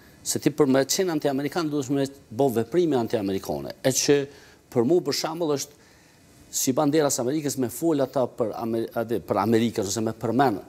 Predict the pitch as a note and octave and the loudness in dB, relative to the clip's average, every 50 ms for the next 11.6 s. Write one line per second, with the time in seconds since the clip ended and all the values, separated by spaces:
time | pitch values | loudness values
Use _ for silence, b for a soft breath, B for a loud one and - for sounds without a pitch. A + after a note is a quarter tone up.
0 | - - - G#2+ G#2+ A2 A2+ A2 - A2+ G2+ A#2 D3+ D#3 B2+ A2+ A2 C3 D#3+ F#3+ | -18 -10 -6 -2 -2 0 0 0 0 -2 -2 0 0 0 0 0 -2 -4 -6 -8
1 | B B B B B B B A2+ B2 C#3 B2+ - B2 A#2+ - - - D#3 D3 - | B B B B B B B 0 2 2 4 2 0 0 0 -2 -2 -2 -2 0
2 | - D#3 C3 B2 A2+ G#2+ A2+ A#2 C3 B2 B2 - A2+ A#2+ A#2 A2+ A#2 G#2 F#2+ A2 | -2 0 0 0 0 2 2 2 2 0 0 -2 -2 0 0 0 0 -2 -2 -4
3 | A2+ B2+ D3 D3 C3 B B B B B B B B - G2 - - C3 B2+ A#2+ | -4 -4 -8 -8 -10 B B B B B B B B -14 -14 -6 -2 -2 0 0
4 | - - - - C#3+ C3+ C3+ C3+ B2+ C3 - - A2 - - A2 B2 C#3 C3+ C3+ | 0 -2 -2 0 2 2 2 2 0 -2 -4 -4 -4 -4 0 0 0 0 0 -2
5 | - - - - A#2 A#2 A#2+ A#2+ A#2 G#2+ G2 - - G2+ - G2+ F#2 G2 G2 F2 | -6 -10 -4 -2 -2 0 2 2 0 0 0 -4 -4 -4 -4 -4 -2 0 -2 0
6 | - - G#2+ A#2 A#2+ - - C#3 C#3 B2+ A2 A2+ A#2+ A#2+ A#2 A2+ - - G#2 - | 0 0 0 0 -2 -4 -4 -4 -2 -2 0 2 2 2 2 0 -2 -4 -4 -4
7 | A#2+ A2+ A#2 A#2 G2+ A2 G#2 F#2+ G#2+ G#2+ G2 G2 F#2 F2 E2+ E2+ A2 C3+ D#3 - | -2 0 0 0 0 0 0 0 0 0 0 0 -2 -2 -4 -4 -4 -6 -6 -8
8 | - - B B B B B B B B B B B - - G#2+ A2+ A#2+ A#2+ A2 | -14 -20 B B B B B B B B B B B -10 -6 -4 -2 -2 -2 -2
9 | - - - - G#2+ F2+ G#2+ G2+ - - B2+ C#3+ D#3+ E3 - - - D#3 D3+ D#3+ | -4 0 2 2 2 2 2 -2 6 6 6 6 6 2 0 0 0 0 0 0
10 | D#3 D3 - - - _ _ - - A#2 A#2 A#2+ C#3 C3+ A#2 - - B2 C3+ C3 | -2 -6 -8 -12 -16 _ _ -6 -2 -2 0 0 0 -2 -2 -2 0 0 0 0
11 | - D3+ B2+ A2 G2+ E2+ - G2 - - D#3 | 0 0 0 0 0 -4 -4 -4 -2 0 0